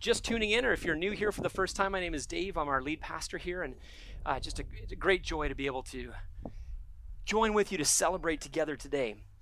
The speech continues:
Now, when you hear the word apocalypse, when we hear the word apocalypse, uh, in, in our sort of, uh,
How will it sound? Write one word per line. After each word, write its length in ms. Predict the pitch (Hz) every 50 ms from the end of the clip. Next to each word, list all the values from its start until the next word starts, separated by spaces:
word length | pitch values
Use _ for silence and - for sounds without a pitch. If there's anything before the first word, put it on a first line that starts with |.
| - - - - - - - - - _ - - - - - - - - - - - -
Now, 140 | 175 175 180
when 100 | 185 190
you 140 | 226 277
hear 420 | 277 - - 269 254 254 247 220 -
the 120 | 190 175 180
word 260 | 170 185 196 196 196
apocalypse, 640 | - - - 190 196 196 190 - 160 139 120 - 160
when 80 | 165
we 80 | 202 233
hear 240 | - - 285 320 285
the 80 | 240
word 160 | 220 226 208
apocalypse, 960 | 180 - - - - 285 311 - - 185 147 123 127 165 - - - - - - - - - - - - - - -
uh, 200 | - 165 165 165 -
in, 220 | - 190 190 185
in 180 | 196 - 185 185
our 240 | 175 165 156 147 - - - - - - -
sort 240 | - - 214 196 180
of, 320 | 160 139 - - - - - - - _ -
uh, 220 | 151 143 143 151